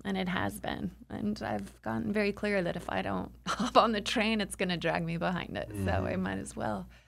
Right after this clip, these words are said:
Speaker 1: figure out a way that works with my lifestyle.
Speaker 2: So telehealth.
Speaker 1: Yeah, telehealth is gonna be big, and it continues to grow exponentially, especially through quarantine.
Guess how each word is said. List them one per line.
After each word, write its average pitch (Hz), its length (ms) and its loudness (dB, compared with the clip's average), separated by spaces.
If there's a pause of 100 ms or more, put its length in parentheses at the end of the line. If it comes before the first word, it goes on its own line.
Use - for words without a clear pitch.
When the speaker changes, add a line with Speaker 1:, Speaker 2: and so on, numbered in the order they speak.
(240)
Speaker 1:
figure 185 200 -6
out 214 200 -4
a 196 40 -6
way 190 200 -2
that - 280 -6
works - 300 -12
with 190 140 -10
my - 100 -8
lifestyle. - 500 -6 (400)
Speaker 2:
So 117 240 8
telehealth. 107 580 6 (540)
Speaker 1:
Yeah, 170 200 -6 (180)
telehealth 185 440 -2
is 190 120 -10
gonna 175 220 -6
be 175 120 -4
big, 165 280 -4
and 180 100 0
it 185 100 -4
continues 196 720 2
to - 120 -6
grow 180 280 -2
exponentially, - 760 -4
especially 175 460 -2
through 185 140 -4
quarantine. 180 580 -6